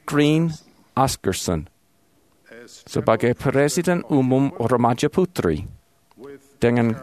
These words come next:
Carol Louise Foley McKen-, McConkie sebagai penasihat pertama dan Evelyn Neal Foot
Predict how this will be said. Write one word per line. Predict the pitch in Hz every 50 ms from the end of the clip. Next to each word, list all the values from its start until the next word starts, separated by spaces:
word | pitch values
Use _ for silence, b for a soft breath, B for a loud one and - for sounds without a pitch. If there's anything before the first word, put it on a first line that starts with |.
| -
Carol | - 147 131 135 143 156 170 - -
Louise | - 139 131 135 135 139 151 165 165 - - - - -
Foley | - 147 135 127 135 147 156 160 160 -
McKen-, | - - - 202 - - 151 143 143 143 - 113 165 - _ -
McConkie | 127 117 117 - - 165 156 - _ 117 104 101 104 123 123 - - - _ _ _ _ _ _
sebagai | - - - 117 127 123 113 123 113
penasihat | - - 117 120 127 127 - 151 156 151
pertama | - 175 160 156 - - 101 98 98 95 92 101 110 113 - _ _
dan | - 113 110 107 110 113 120 123 - - 131 139 151 160 180 185 185 175 151 139 131 131
Evelyn | 113 110 123 139 143 143 160 165 -
Neal | - 135 120 127 127 131 135 147 147 165 139 -
Foot | - - 151 143 - -